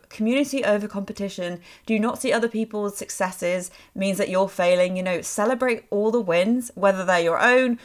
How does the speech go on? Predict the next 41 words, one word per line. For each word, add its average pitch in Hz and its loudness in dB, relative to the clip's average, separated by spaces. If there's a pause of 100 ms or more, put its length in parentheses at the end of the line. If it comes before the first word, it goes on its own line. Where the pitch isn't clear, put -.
(140)
or 175 -2
your 170 0
clients 247 0
or 175 -6
your 170 -4
communities. 208 -2
You 214 -2
know, 170 0 (100)
it - -6
makes 233 0
you 285 -4
feel 277 0
so 180 0
good 175 0
when 196 -6
you're 180 -6
celebrating 175 0
everyone 254 2
else, 190 2 (260)
not 214 0
just 165 -6
yourself. - -6 (140)
And 214 -6
connecting 269 -2
and 208 -4
collaborating. 170 -6 (160)
Do 233 -2
not 254 -4
see - -6
everyone 214 0
as - -6
competition. 240 -2
You 240 0
wanna 233 2
be 233 -2
connecting 208 -4
with 170 -10
them. - -8
You 185 -6
wanna 226 2
be, 220 0